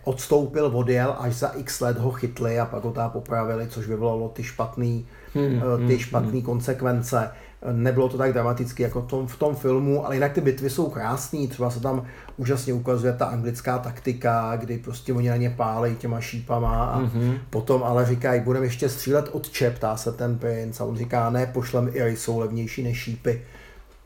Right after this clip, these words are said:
Speaker 1: Úžasný momenty, no. Ty, a
Speaker 2: Jo.
Speaker 1: ty bitvy jsou uvěřitelný, na rozdíl od jiných filmů,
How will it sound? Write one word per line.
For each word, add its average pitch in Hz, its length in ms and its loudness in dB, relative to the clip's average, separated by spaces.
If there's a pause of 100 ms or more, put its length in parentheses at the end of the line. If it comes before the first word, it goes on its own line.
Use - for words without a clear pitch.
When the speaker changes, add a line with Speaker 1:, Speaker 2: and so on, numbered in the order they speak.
(420)
Speaker 1:
Úžasný 151 440 2
momenty, 117 500 0
no. - 80 -12 (200)
Ty, 147 120 2
a 117 100 2
Speaker 2:
Jo. 120 60 8
Speaker 1:
ty 220 80 10
bitvy 180 280 4
jsou 175 400 4 (680)
uvěřitelný, 127 760 2 (140)
na 131 120 0
rozdíl 127 240 4
od 123 100 0
jiných 120 260 0
filmů, 117 340 -2